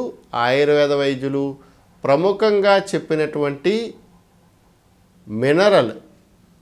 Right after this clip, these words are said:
ఏదైతే ఉందో అది ఖచ్చితంగా రససింధూరము. ఈ రససింధూరము అనేటువంటి దానిని రోజు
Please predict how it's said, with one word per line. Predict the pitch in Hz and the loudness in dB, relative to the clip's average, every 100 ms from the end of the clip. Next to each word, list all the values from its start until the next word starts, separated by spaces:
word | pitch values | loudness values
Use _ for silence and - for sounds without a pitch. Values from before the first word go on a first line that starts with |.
| 123 139 | -2 0
ఏదైతే | 151 165 165 160 151 | 2 2 2 0 0
ఉందో | 160 202 330 - - _ - | 0 -2 -4 -10 -20 _ -6
అది | 123 143 143 131 127 - _ _ | -4 -2 -2 -2 -6 -16 _ _
ఖచ్చితంగా | 127 123 - 180 165 143 139 127 123 123 _ _ - 113 123 | -6 -6 -6 -2 0 0 0 0 -2 -8 _ _ -14 -6 0
రససింధూరము. | 139 - 208 220 220 147 143 143 135 143 139 135 123 151 151 107 - _ _ _ _ _ _ _ _ _ _ - | 0 2 -2 -2 -4 -4 -2 -2 -2 0 0 0 0 0 -2 -4 -14 _ _ _ _ _ _ _ _ _ _ 0
ఈ | 147 160 139 | 2 4 2
రససింధూరము | 139 226 226 226 220 208 208 202 196 196 | 0 -2 -2 -4 0 2 2 2 2 2
అనేటువంటి | 185 175 170 160 147 135 131 | 2 0 0 -2 -4 -2 -2
దానిని | 123 123 135 139 110 - _ _ _ _ _ _ - | -2 -2 -2 -4 -6 -14 _ _ _ _ _ _ -10
రోజు | 117 147 196 214 208 | 0 4 6 6 6